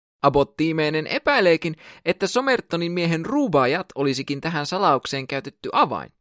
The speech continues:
No, ainoa ongelma on se, että tapaukseen liitetty kirja on hävitetty useita vuosikymmeniä sitten. Mutta ennen kuin kukaan kerkeää huutaa salaliittoa, niin tää on kuulemma ollut tavanomainen käytäntö Australian poliiseilla, että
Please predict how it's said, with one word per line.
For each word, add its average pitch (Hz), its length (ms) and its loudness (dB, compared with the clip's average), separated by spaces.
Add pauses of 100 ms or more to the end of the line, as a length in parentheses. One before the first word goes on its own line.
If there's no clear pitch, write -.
(460)
No, 330 260 -2 (600)
ainoa 202 380 0
ongelma 143 420 -2
on 175 60 0
se, 277 200 2 (300)
että 226 200 -6
tapaukseen 120 680 0
liitetty 135 360 -4
kirja 220 480 -2
on 190 160 -2
hävitetty 117 640 -4
useita 104 440 -6
vuosikymmeniä 123 760 -8
sitten. 202 400 -6 (380)
Mutta 196 240 -2
ennen 294 220 -2
kuin 294 140 -2
kukaan 285 380 6
kerkeää 208 420 2
huutaa 202 360 -2
salaliittoa, 170 800 2
niin 196 160 -10
tää 196 260 0
on 427 160 -4
kuulemma 294 400 2
ollut 254 220 -4
tavanomainen 135 640 0
käytäntö 101 500 -6
Australian 78 640 -8
poliiseilla, 98 560 -8
että 117 280 -8